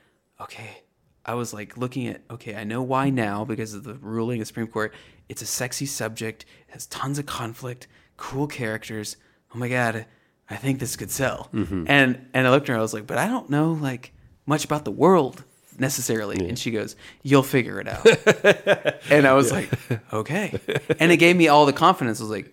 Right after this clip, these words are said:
Speaker 1: "You're gonna frickin' figure this
Speaker 2: Yeah,
Speaker 1: out."
Speaker 2: yeah.
Speaker 1: And I think what we did is we just made it our own.
Speaker 2: Mm-hmm.
Speaker 1: You know, and I think when we went in the room, it was, you could take this a million different ways. You could do the Alex Gibney approach
Speaker 2: Mm-hmm.
Speaker 1: and totally do investigative,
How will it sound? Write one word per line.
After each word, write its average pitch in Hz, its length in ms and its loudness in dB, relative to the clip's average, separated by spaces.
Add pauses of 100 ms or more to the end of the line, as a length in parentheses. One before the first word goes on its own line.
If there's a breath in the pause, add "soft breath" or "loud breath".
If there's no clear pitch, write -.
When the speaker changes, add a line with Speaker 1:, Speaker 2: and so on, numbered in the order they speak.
(120)
Speaker 1:
"You're 113 160 -6
gonna 113 140 0
frickin' 113 400 -6
figure - 300 -10
this - 220 -14
Speaker 2:
Yeah, - 160 -2
Speaker 1:
out." - 100 -8
Speaker 2:
yeah. 139 140 -12 (140)
Speaker 1:
And 156 120 2
I 165 40 4
think 170 180 -2
what 160 100 0
we 143 100 2
did 151 160 0
is 131 120 -2
we 113 100 -6
just 113 200 -10
made 107 160 -6
it 101 100 -10
our 95 160 -4
own. 98 180 -10 (380)
Speaker 2:
Mm-hmm. 90 300 -16 (100)
Speaker 1:
You 120 100 -2
know, 107 160 -2
and 113 80 -2
I 113 40 -6
think 120 180 -6
when 107 100 -4
we 110 120 -4
went 131 100 2
in 117 60 0
the 110 60 -2
room, 117 460 4 (260 loud breath)
it - 40 -20
was, 123 180 -12
you 139 140 -4
could 139 140 -6
take 156 200 -2
this 117 160 -6
a - 40 -20 (100)
million 127 320 0
different 104 180 -4
ways. 98 160 -8
You 131 60 -6
could 135 80 -4
do 135 80 -2
the 123 80 2
Alex 113 340 2
Gibney 135 280 0
approach 214 420 -4
Speaker 2:
Mm-hmm. 85 360 -6
Speaker 1:
and 120 100 -6
totally 139 540 2
do 123 140 0
investigative, 120 1120 -2